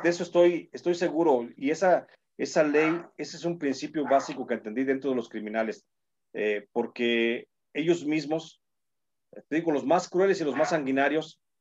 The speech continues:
manejaban ese principio de rectitud. Decían, "Ok,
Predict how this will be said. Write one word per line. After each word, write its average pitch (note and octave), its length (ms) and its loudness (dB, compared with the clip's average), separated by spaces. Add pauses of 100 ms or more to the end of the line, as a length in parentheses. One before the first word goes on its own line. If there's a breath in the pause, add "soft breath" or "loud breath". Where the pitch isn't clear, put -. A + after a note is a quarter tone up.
(320)
manejaban D3+ 500 2
ese D3+ 180 -4
principio A#2 640 -6 (300)
de B2 140 0
rectitud. B2 640 -4 (420)
Decían, B2+ 460 0
"Ok, D#3+ 200 -2